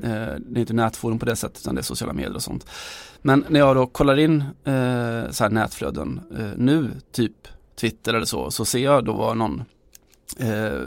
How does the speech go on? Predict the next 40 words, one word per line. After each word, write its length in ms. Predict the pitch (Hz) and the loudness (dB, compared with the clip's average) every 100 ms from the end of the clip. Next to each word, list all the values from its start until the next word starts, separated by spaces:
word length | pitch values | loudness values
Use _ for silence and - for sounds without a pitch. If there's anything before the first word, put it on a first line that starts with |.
| - - | -10 -8
företrädesvis 760 | - 123 113 113 110 123 107 | 2 2 2 -2 -2 -2 -2
journalister 480 | - 117 113 - - | -2 -2 -2 -4 -4
eller 200 | 110 113 | -2 -2
vänstermänniskor 640 | 113 98 - 107 104 110 104 | 0 -2 -2 -2 -2 -2 -2
eller, 240 | 107 123 - - - - - - _ - | -2 -4 -12 -18 -16 -16 -18 -20 _ -12
eh, 300 | - - - 131 - - | -6 -4 -6 -10 -12 -2
ja, 220 | 123 - | 2 4
inte 180 | 127 143 | 2 2
behöver 120 | 131 | 2
ens 100 | 113 | 2
vara 80 | 117 131 | 4 4
vänstermänniskor, 420 | 110 113 110 113 | 2 0 -2 -2
det 60 | 113 | -2
kan 140 | 123 | 0
vara 120 | 120 113 | 0 -2
en 60 | - | -2
helt 260 | 123 104 | 0 0
vanlig 280 | 123 107 110 | 2 0 0
socialdemokrat, 760 | - - 123 113 104 - 131 - | -2 0 0 2 0 0 -2 -2
liksom, 280 | - - - | -8 -8 -8
som, 320 | - 110 - - - | -6 -4 -2 -6 -8
som 180 | - 117 | -4 -2
skriver 420 | - 123 117 147 | 0 0 2 2
ett 200 | 143 - - | 0 -6 -14
Twitterinlägg, 720 | - 135 - 104 104 71 - - - | -2 -2 0 -2 0 -2 -6 -10 -2
och 80 | |
lite 140 | 123 113 | -2 0
det 80 | 113 | 2
du 80 | |
är 40 | 117 | 2
inne 160 | 104 | 2
på, 100 | 101 | 2
att 140 | 123 - - | 0 0 -6
de 120 | 117 | -2
kan 80 | 123 | 0
liksom 160 | 120 | 0
skriva 320 | - 127 110 | 0 2 2
så 120 | 113 117 | 4 4
här, 220 | - - - - - | 2 -2 -14 -20 -6
eh, 280 | - 104 | 2 2